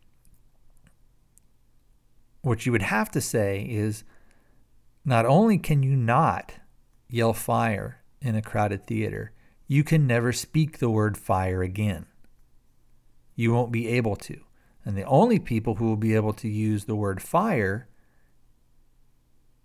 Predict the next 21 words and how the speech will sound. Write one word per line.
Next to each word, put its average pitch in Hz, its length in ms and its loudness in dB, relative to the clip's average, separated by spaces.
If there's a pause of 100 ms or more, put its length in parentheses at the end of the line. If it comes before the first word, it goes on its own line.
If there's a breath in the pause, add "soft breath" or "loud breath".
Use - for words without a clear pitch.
(440)
is 98 460 -6 (1000)
people 117 240 -2
who 117 100 0
are 113 60 2
employed 110 360 0
by 98 140 0
the 92 100 -8
state. - 400 -6
So 110 140 -6
firemen, 101 600 -2 (680)
police 110 300 -2
officers, 98 720 -4 (500)
people 117 280 -2
in 107 120 0
government, 92 420 -4 (1300)
things 107 220 -2
like - 180 -4
that. 58 320 -6 (540 loud breath)
But 120 160 -2
people 208 220 2
don't, 196 320 2